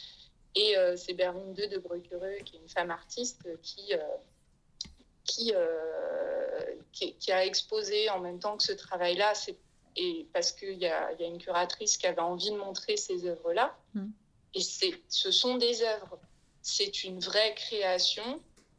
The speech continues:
Speaker 1: d'œuvres collectives par des femmes avec une vraie recherche de végétaux, de comment faire les cho-,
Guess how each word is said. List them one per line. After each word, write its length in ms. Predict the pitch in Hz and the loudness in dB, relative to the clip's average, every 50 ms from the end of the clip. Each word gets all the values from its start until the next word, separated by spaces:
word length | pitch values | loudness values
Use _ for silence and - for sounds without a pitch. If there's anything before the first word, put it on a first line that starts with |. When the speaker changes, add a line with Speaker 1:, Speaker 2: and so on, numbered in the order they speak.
| _ _ | _ _
Speaker 1:
d'œuvres 560 | - 175 180 190 196 202 196 - 180 175 170 - - | -10 -4 0 2 2 2 0 -2 -2 -4 -4 -4 -6
collectives 920 | - - 330 320 262 220 220 - - - - - 190 190 220 262 294 285 285 - - _ - | -2 0 2 2 2 2 0 0 0 0 0 0 0 -2 -4 -4 -4 -6 -8 -10 -14 _ 0
par 300 | - 240 247 240 240 226 | 2 2 2 2 0 -2
des 160 | 185 196 190 | -4 -4 -6
femmes 440 | 190 - - - 226 - 190 208 214 | -4 -4 -2 0 0 0 0 -2 -4
avec 340 | 185 175 165 160 160 - - | -8 -8 -8 -8 -8 -10 -12
une 140 | 180 180 175 | -14 -14 -16
vraie 280 | 170 - - 240 269 262 | -8 0 2 4 4 4
recherche 680 | 254 247 233 220 - - 196 202 202 - - - - - _ _ _ _ _ _ _ _ _ - | 6 6 6 6 6 6 4 2 0 0 0 -2 -2 -6 _ _ _ _ _ _ _ _ _ -8
de 120 | 175 208 | -4 -2
végétaux, 800 | 226 220 220 226 220 220 214 220 220 220 - - - 208 208 208 | 0 2 4 6 8 8 8 8 6 2 -2 -4 0 0 0 0
de 140 | 202 175 190 | 0 -4 -8
comment 460 | 180 - - - 262 254 247 247 240 | -8 -2 2 2 2 4 2 0 -2
faire 280 | 240 - - 233 220 214 | -2 -4 -6 -6 -6 -6
les 140 | 220 220 214 | -4 -2 0
cho-, 280 | - - - 214 - | 0 0 -2 -4 -8